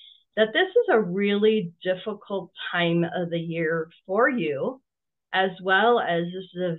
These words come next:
very difficult time of the year, really, for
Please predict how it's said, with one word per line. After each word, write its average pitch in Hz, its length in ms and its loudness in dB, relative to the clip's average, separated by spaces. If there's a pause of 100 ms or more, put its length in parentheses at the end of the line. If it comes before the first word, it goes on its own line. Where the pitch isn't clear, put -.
very 185 540 0
difficult 175 580 -6 (140)
time 170 300 -2
of 165 80 -4
the 160 80 -10
year, 165 520 -4 (140)
really, 170 420 -2
for 170 240 -4